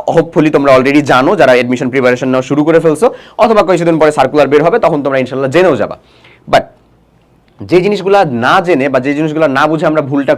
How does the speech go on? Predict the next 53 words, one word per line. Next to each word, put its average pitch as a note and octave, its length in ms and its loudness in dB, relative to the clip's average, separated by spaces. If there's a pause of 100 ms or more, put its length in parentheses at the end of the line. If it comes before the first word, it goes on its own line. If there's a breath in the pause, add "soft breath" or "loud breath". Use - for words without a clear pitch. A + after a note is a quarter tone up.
করি F3 140 2 (100)
আসলে C3+ 220 -6
সেটা C#3+ 180 -2
হচ্ছে - 160 -6 (120)
এখানে D3 240 -2
এবং D#3 180 -6
এখানে। G2+ 220 -14 (580 soft breath)
কোনখানে, F3 320 0
কোনখানে? G3 260 -6 (240 loud breath)
প্রথম G#3 240 -2
কথা G3+ 180 2
হচ্ছে E3 240 -4
যে G#3+ 40 0 (140)
কোশ্চেনগুলো G#3 420 -2
আসলে G3+ 200 -4
কি G#3+ 140 -8
টাইপের D3 300 0
হয়, D#2+ 100 -8 (180)
জ্ঞানমূলক G3 460 2
হয় F#3 180 2
নাকি D3+ 200 -4
অনুধাবনমূলক E3 640 0
হয়? - 120 -18 (520 soft breath)
এটা G3 140 2
একটা G3 160 0
কমন E3 260 2
কোশ্চেন B2 260 -4 (100)
থাকে F#2 220 -6
বা A2+ 140 -2
কমন E3+ 280 4
একটা D3+ 160 -2
জিনিস C#3 200 -2
আমাদেরকে A#2+ 320 -2
বোঝার B2+ 220 -2
মতন F#2+ 200 -8
হয়, F2 100 -10 (180 loud breath)
কারণ D3+ 180 0
আমরা C#3+ 160 0
যখন E3 180 0
সিকিউ F3 260 -2
কোশ্চেনের F3 320 0
উত্তর D#3+ 200 -4
করে F3 200 2
আসি E3+ 180 -4
সেখানে D3+ 220 0
তো D#3 80 4
আমাদের D3 240 0
প্যাটার্নই D3+ 360 0
থাকে, A2 180 -4
তাই C3 100 -2
না C3+ 100 -2
ভাই? C#3+ 120 2 (120)
জ্ঞান, A#2+ 260 0